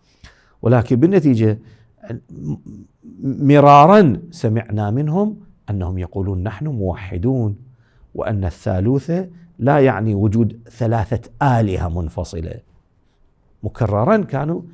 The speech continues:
يقولون لنا هذا. فإذا بالنتيجة بهذا المقدار هم أيضا يقبلون التوحيد. يبقى أنه كيف يفسرون الثالوث، هذا التفسير مقبول أو غير مقبول، هذه مسألة أخرى. وأما ما اعتنقته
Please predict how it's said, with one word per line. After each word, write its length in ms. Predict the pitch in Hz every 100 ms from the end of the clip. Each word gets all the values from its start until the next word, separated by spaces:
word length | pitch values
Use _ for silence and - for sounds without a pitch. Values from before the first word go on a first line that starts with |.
| -
يقولون 480 | - 85 98 101 92
لنا 500 | 85 101 151 98 85
هذا. 380 | 80 - 87 98 113 _ _ _ _ _ _
فإذا 240 | 117 98
بالنتيجة 600 | 92 104 104 135 135 156 - _ _ -
بهذا 360 | 113 90 101 98
المقدار 580 | 98 107 139 175 117
هم 80 | 214 -
أيضا 340 | 143 151 170 - - - _
يقبلون 560 | 123 - 107 104 110 95
التوحيد. 600 | - 87 82 92 82 87 _ _ _ -
يبقى 360 | 196 196 160
أنه 320 | 151 139 131
كيف 300 | 117 190 170
يفسرون 540 | 151 143 117 143 123 117
الثالوث، 560 | - - 117 117 110 - _ 180
هذا 160 | 135
التفسير 460 | 113 135 - 127 101
مقبول 420 | 110 113 117 -
أو 120 | 117
غير 160 | 110 131
مقبول، 320 | 135 - 226
هذه 100 | 208
مسألة 280 | 151 - -
أخرى. 280 | - - - _ _ _ _ _ _ _ _ _ _ _ _ _ - - _ _ _ _ -
وأما 500 | 131 165 139 110 95
ما 100 | 101
اعتنقته 840 | - - 101 101 147 - 95